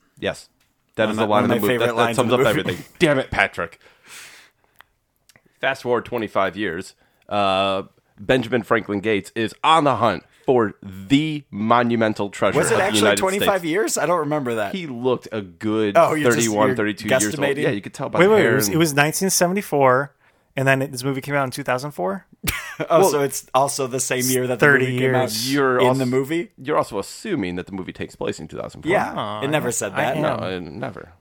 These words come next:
Speaker 3: Okay.
Speaker 1: Jeez.
Speaker 2: <laughs> So we're guesstimating twenty-five years? Is
Speaker 3: To
Speaker 2: that what you
Speaker 3: thirty.
Speaker 2: said? Okay.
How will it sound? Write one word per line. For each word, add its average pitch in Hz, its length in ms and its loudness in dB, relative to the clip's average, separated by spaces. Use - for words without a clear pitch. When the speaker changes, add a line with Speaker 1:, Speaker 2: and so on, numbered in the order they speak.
Speaker 3:
Okay. - 300 -6
Speaker 1:
Jeez. - 280 -16
Speaker 2:
<laughs> 160 180 -4
So - 140 -6
we're 151 120 2
guesstimating 151 760 -2
twenty-five 143 480 -2
years? 214 220 -8
Is 127 160 -10
Speaker 3:
To 170 80 -2
Speaker 2:
that - 0 -
what 143 60 -4
you 147 40 -2
Speaker 3:
thirty. 131 280 2
Speaker 2:
said? 113 280 -16
Okay. 90 200 -12